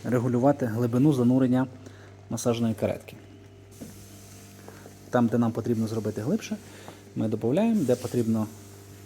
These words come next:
менше, ми забираємо, занурюємо. А, і у нас, звичайно, є аудіодинаміки і ще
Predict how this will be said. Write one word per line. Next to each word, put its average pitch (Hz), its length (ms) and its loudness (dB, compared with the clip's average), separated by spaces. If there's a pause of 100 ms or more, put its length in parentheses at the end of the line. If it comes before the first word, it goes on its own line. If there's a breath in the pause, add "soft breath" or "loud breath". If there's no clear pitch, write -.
(260)
менше, 180 420 -2 (140)
ми 127 160 -2 (640)
забираємо, 113 460 -4
занурюємо. 104 380 -4 (1400 loud breath)
А, 139 260 0
і 220 280 0
у 240 180 -4
нас, 185 260 -2
звичайно, 156 720 2
є 120 380 2
аудіодинаміки 120 880 0
і 120 40 -8
ще 185 300 0